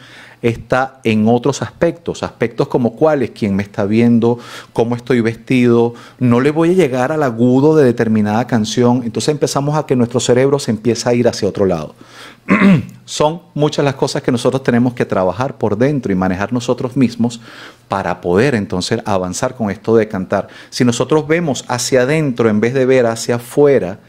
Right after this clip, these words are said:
podemos empezar a controlar las cosas que de alguna manera no nos permiten cantar con libertad. No nos permite cantar con libertad, estar pendiente de, por ejemplo, de que estoy cantando y el micrófono no me está funcionando bien.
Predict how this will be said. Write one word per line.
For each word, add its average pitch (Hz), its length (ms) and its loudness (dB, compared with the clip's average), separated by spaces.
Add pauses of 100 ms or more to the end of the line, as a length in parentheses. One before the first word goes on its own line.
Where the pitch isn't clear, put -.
(380)
podemos 117 400 2
empezar 131 760 -2
a 139 160 -6
controlar 120 580 0
las 135 140 -2
cosas 120 520 -2
que 117 220 0
de 113 120 2
alguna 113 420 2
manera 131 400 2
no 113 100 2
nos 120 100 0
permiten 117 480 0
cantar 98 360 -4
con 113 160 2
libertad. 104 500 0 (880)
No 110 120 2
nos 123 120 0
permite 113 380 0
cantar 107 320 -2
con 120 160 2
libertad, 113 580 0
estar - 260 -8
pendiente 110 680 0 (320)
de, 107 240 2
por 104 260 0
ejemplo, 117 760 0
de 107 180 -2
que 104 160 -2
estoy 107 260 -2
cantando 123 640 2
y 110 260 0
el 101 180 0
micrófono 113 560 0
no 117 40 2
me 120 80 2
está 117 160 -4
funcionando 107 560 0
bien. 113 280 0